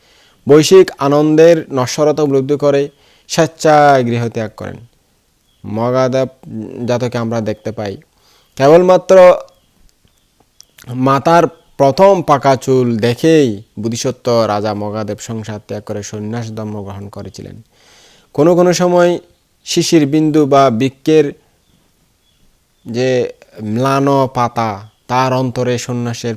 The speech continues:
প্রবৃত্তি জাগিয়েছিল। বুদ্ধ শূন্যকল্পে তাপস এবং বুদ্ধের সমকালীন ভিক্ষুরূপে বোধিসত্ত্বের আদর্শ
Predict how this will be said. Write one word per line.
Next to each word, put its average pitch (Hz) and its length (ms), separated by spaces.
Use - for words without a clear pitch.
প্রবৃত্তি 104 440
জাগিয়েছিল। 98 480
বুদ্ধ 143 300
শূন্যকল্পে 180 560
তাপস 143 380
এবং 147 120
বুদ্ধের 117 360
সমকালীন 139 520
ভিক্ষুরূপে 131 520
বোধিসত্ত্বের 123 520
আদর্শ 110 340